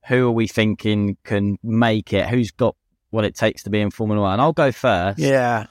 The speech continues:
Speaker 1: And this is coming from a point of view I've got. I know a few of these guys, obviously, you know,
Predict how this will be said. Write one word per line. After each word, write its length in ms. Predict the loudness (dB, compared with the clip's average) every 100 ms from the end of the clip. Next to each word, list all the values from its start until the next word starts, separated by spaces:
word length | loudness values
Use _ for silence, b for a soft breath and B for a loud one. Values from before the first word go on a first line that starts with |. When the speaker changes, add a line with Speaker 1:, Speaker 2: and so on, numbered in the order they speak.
| _ -2
Speaker 1:
And 420 | 0 0 -2 -6 _ _ _
this 240 | -2 0
is 120 | -2 -2
coming 340 | 0 2 0
from 440 | 0 0 2 0 -4 -6
a 60 |
point 220 | -4 -4 -2
of 40 |
view 180 | 0 2
I've 240 | 2 0 -2
got. 200 | -2 -4 _ _ -4
I 80 |
know 180 | 0 0
a 60 | 0
few 180 | 0 0
of 120 | 0
these 180 | -4 2
guys, 260 | 2 2
obviously, 480 | 0 -4 -4 -4 -6 _ _ _ _
you 80 | -4
know, 240 | -2 -2